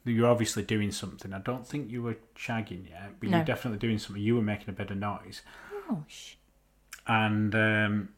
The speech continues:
Speaker 1: and I remember turning around to her going, "Does that not bother you?"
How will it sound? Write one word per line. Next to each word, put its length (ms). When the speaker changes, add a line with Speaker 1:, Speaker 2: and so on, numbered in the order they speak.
Speaker 1:
and 100
I 20
remember 220
turning 340
around 180
to 140
her 180
going, 340
"Does 160
that 180
not 160
bother 240
you?" 160